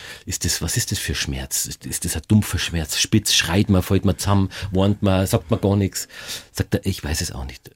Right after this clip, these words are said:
lass auf die zukommen.“ Hab ich gesagt, „Mach ich.“ Die Szene läuft, das war nach zwei Tagen Proben, war wirklich die große, große Finale am Schluss. Sehe ich, wie der Michi Fitz diese, diese Pistole, da waren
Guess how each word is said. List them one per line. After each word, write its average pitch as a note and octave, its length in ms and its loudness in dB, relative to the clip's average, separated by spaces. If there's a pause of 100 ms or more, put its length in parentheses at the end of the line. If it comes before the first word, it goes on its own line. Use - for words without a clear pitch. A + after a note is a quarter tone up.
lass D2+ 260 -4
auf D#2 120 -6
die D#2+ 100 -4
zukommen.“ B1 400 -4
Hab C#2 100 -4
ich D2+ 80 -4
gesagt, - 220 -2
„Mach G#2+ 180 6
ich.“ D#2 140 0 (440)
Die B2 80 6
Szene E3 320 6
läuft, C3+ 360 6
das B2+ 100 2
war B2+ 340 6
nach A2+ 220 6
zwei A#2 220 2
Tagen A#2 280 4
Proben, B2 340 6
war G2 140 6
wirklich C3+ 240 4
die G2+ 140 4
große, A2 400 6 (220)
große - 240 4
Finale G2+ 360 4
am F2 100 2
Schluss. - 280 0 (1080)
Sehe B2+ 200 6
ich, - 80 -2
wie A#2+ 80 6
der G#2+ 80 8
Michi A#2 240 4
Fitz - 280 -2
diese, F2+ 260 2
diese E2+ 360 0
Pistole, G#2 560 2
da C#2 140 -4
waren D2 300 -2